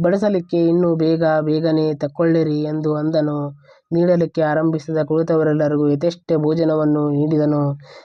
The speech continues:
ಪುನಃ ಅನ್ನಾದಿ ಪದಾರ್ಥಗಳನ್ನು ಬಡಿಸಲಿಕ್ಕೆ ಒಯ್ದರು.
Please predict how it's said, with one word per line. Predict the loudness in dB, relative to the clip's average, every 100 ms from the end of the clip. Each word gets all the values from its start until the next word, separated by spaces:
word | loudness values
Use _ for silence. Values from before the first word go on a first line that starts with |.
| -4
ಪುನಃ | 0 2 2 2
ಅನ್ನಾದಿ | 2 2 0 -2
ಪದಾರ್ಥಗಳನ್ನು | -2 0 0 -2 -2 0 0 -2
ಬಡಿಸಲಿಕ್ಕೆ | -4 -4 -2 -2 -2 0
ಒಯ್ದರು. | 0 0 0 -2 -4